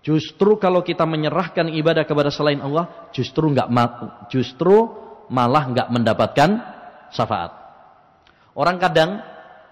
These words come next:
sebagian orang datang ke orang-orang yang sudah mati atau ke kuburan untuk mendapatkan syafaat. Ya, justru ini keliru. Justru malah nanti be-, besok pada hari kiamat nggak akan mendapatkan syafaat.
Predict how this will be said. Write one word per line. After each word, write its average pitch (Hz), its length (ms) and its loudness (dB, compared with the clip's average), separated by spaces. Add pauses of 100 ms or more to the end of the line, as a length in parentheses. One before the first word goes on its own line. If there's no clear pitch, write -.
(240)
sebagian 139 400 0
orang 147 240 2 (640)
datang 170 400 2
ke 165 140 4 (580)
orang-orang 139 360 0
yang 123 120 -4
sudah 123 80 2
mati 123 560 -2 (240)
atau - 160 -20
ke 92 80 0
kuburan 123 640 -2
untuk 160 240 -4
mendapatkan 156 480 -2
syafaat. 131 320 -4 (1120)
Ya, 113 280 -2 (400)
justru 165 320 -6
ini 170 160 -4
keliru. 175 400 -4
Justru 180 360 -6
malah 220 680 -4
nanti 196 400 0
be-, 190 160 -8
besok 170 360 -2
pada 160 280 2
hari 156 200 0
kiamat 180 360 -4
nggak 123 240 -2
akan 135 160 -2
mendapatkan 113 400 -4
syafaat. - 400 -14